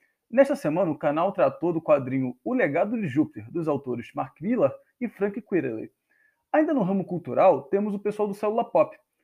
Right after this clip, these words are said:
sempre tocando no que acontece de importante no mundo artístico e social. Tudo aquilo que é essencial pro nosso convívio. Eles também têm um podcast, o Célula Pod, que é um podcast bacana pra conhecer novas bandas ou discos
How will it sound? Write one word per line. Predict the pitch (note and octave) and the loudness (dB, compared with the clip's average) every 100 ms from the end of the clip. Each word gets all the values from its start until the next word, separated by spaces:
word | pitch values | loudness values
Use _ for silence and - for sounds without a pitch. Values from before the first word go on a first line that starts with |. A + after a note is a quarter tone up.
| _ | _
sempre | - D4 | -2 -2
tocando | - G3 C#3 G#3 | 0 0 0 -4
no | G#3+ | -4
que | G#3 F#3 D#3+ | -6 -4 -2
acontece | D#3 D#3 C#3 C#3+ C#3 | -2 -4 -4 -4 -4
de | C3 | -8
importante | C3+ D#3 B2+ C3 B2+ | -4 -4 -4 -8 -6
no | C3 | -6
mundo | B2+ B2+ | -4 -4
artístico | C#3 - F3+ - | -4 -6 -12 -10
e | |
social. | - G#3 C#4 D#3+ C3 - _ _ _ - | -10 -8 0 2 0 -4 _ _ _ -2
Tudo | D4+ B3+ | 2 2
aquilo | - B3+ B3 | 0 -4 -4
que | A#3+ | -2
é | |
essencial | G#3 - C#4+ D4 - G3 G#3+ | -4 -4 -2 -2 -2 0 0
pro | G#3+ | 0
nosso | G3+ G#3 | -6 -6
convívio. | - F#3+ A#2 - _ _ _ _ _ - | -6 -6 -6 -12 _ _ _ _ _ -4
Eles | C#4+ - | -2 0
também | B3+ A#3+ | 0 0
têm | B3 | -2
um | A#3 | -2
podcast, | A#3+ A#3 - F3 E3+ | -2 -4 -2 -2 -4
o | C3+ | -8
Célula | - G3 G3+ | -6 2 2
Pod, | - D#3 C3+ A#2 A#2+ | 2 0 0 0 -10
que | - | -6
é | |
um | F#3+ | -2
podcast | E3 C#3+ - B2+ C#3+ | -2 -4 -6 -8 0
bacana | D#3+ C#3+ D3+ G3 | 0 0 -4 -4
pra | D#3 | -4
conhecer | C#3+ C#3+ C#3 B2 | -6 -6 -6 -4
novas | C#3+ E3 D3+ | -4 -4 -6
bandas | B2 C#3 C#3 C#3 | -4 -2 -2 -2
ou | F3+ | -2
discos | D#3 B3+ B3+ - | 0 -2 -2 -10